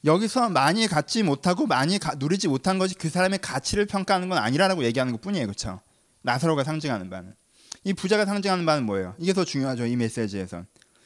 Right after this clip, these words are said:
이 십육 장 메시지에서 핵심은 돈에 대한 부분. 이 부자가 상징하는 건 뭐예요? 돈이 많다고 해서 모든 문제가 해결됐다고 생각하는 게 부자의 문제라는 거예요. 그쵸? 여러분, 옛날이나 지금이나 이천 년 전이나 지금이나 정말 소름 끼치게 똑같지 않습니까? 인류는 진보했나요?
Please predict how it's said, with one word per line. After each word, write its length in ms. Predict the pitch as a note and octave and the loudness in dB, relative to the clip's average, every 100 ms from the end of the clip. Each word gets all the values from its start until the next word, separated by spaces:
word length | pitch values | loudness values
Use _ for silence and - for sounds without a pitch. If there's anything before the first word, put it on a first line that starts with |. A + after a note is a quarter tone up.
| - - | -20 -4
이 300 | F3 F3+ D3+ _ | 0 0 -2 _
십육 240 | - A3 G#3+ | -4 -2 0
장 160 | G#3+ | 2
메시지에서 400 | D#3 F3 D#3+ D3+ | 0 0 0 0
핵심은 300 | E3+ - F3+ | -2 -2 -2
돈에 240 | C3 B2 C3 | 0 0 2
대한 200 | B2 G#2+ | 0 -2
부분. 180 | G2 | -4
이 80 | B2 | -6
부자가 280 | C#3 D#3 E3 | -4 0 0
상징하는 340 | E3+ E3 D#3+ | 0 0 0
건 60 | C#3 | -2
뭐예요? 180 | G2+ - - - - _ | -4 -8 -18 -20 -20 _
돈이 380 | - E3 G3+ A3 | 0 2 4 4
많다고 480 | F#3+ B2 C#3 F3 E3+ | 4 2 2 2 4
해서 440 | D3+ D3 A#3 D#4 - - | 2 4 2 2 -4 -14
모든 380 | - D#3 E3+ A3+ | 2 6 6 6
문제가 300 | C4 B3 A3+ | 4 4 4
해결됐다고 540 | G3 G#3 G#3+ F3 E3 D3 | 4 4 4 4 0 2
생각하는 400 | D#3+ D3 C#3+ C#3+ | 0 2 2 4
게 100 | F#3+ | 2
부자의 340 | - B2+ C#3 | 2 2 2
문제라는 420 | A#2+ G#2+ A#2 G#2 F#2 | 2 0 0 0 -2
거예요. 120 | E2+ | -8
그쵸? 300 | G2 - F#2+ _ _ _ _ _ _ _ _ _ _ _ _ _ _ _ _ - - - | -10 -12 -12 _ _ _ _ _ _ _ _ _ _ _ _ _ _ _ _ -20 -12 0
여러분, 220 | E3+ G#3 | 2 4
옛날이나 460 | C3 D3+ G#3+ B3+ A#3 | 2 2 2 2 0
지금이나 500 | - F#3+ F#3 F3 D#3 | 0 0 2 2 2
이천 300 | C3 G#3 A#3+ | 0 -2 -2
년 100 | B3+ | -2
전이나 220 | A#3 G#3+ | -2 -2
지금이나 420 | - D#3+ F#3+ F#3+ | -2 -2 -2 -2
정말 420 | D#3+ E3+ F#3 B2 - | -2 -2 -2 -2 -4
소름 260 | C#4 D#4+ | -4 -4
끼치게 280 | D4+ - A3 | -4 -4 -4
똑같지 320 | A3+ A#3+ A#3 | -4 -4 -2
않습니까? 360 | D3 - D#3 D#3+ | -4 -4 -6 -4
인류는 300 | C#3 D#3 E3+ | -2 -2 -2
진보했나요? 680 | - C#3 D#3+ E3+ D3+ - | -4 -4 -2 -2 -4 -6